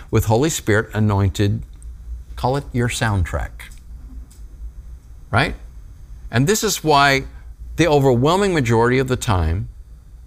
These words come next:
I am listening to music that I think is going to inspire worship. Now, I'm gonna be honest with you. There's a lot of worship music out there that's just,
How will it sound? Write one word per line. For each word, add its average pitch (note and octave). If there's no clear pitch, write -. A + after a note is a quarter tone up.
I A#2+
am A#2
listening A2
to F#2
music A2
that A2
I G2+
think A#2+
is G#2
going G#2+
to G#2+
inspire G2
worship. F2+
Now, B2
I'm F#3+
gonna D3
be G2
honest G#2
with E2
you. F2
There's G3
a E3+
lot G#2+
of F2+
worship A2
music F2
out F2
there F2+
that's E2+
just, -